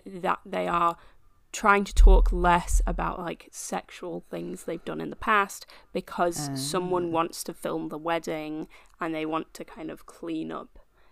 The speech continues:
Speaker 1: their act a bit. So
Speaker 2: They had an OnlyFans. They probably still have an
Speaker 1: they,
Speaker 2: OnlyFans.
Speaker 1: they do, and that's
Speaker 2: <laughs> It's
Speaker 1: fine,
Speaker 2: like,
Speaker 1: and, like, that
Speaker 2: yeah.
Speaker 1: shouldn't impact their career, but
Speaker 2: No.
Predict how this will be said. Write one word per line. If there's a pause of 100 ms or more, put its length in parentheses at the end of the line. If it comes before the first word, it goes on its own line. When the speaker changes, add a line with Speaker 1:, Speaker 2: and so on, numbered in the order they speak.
(120)
Speaker 1:
their
act
a
bit. (500)
So
Speaker 2:
They
had
an
OnlyFans.
They
probably
still
have
an
Speaker 1:
they,
Speaker 2:
OnlyFans.
Speaker 1:
they
do,
and
that's
Speaker 2:
<laughs>
It's
Speaker 1:
fine,
Speaker 2:
like,
Speaker 1:
and,
like,
that
Speaker 2:
yeah.
Speaker 1:
shouldn't
impact
their
career,
but
Speaker 2:
No.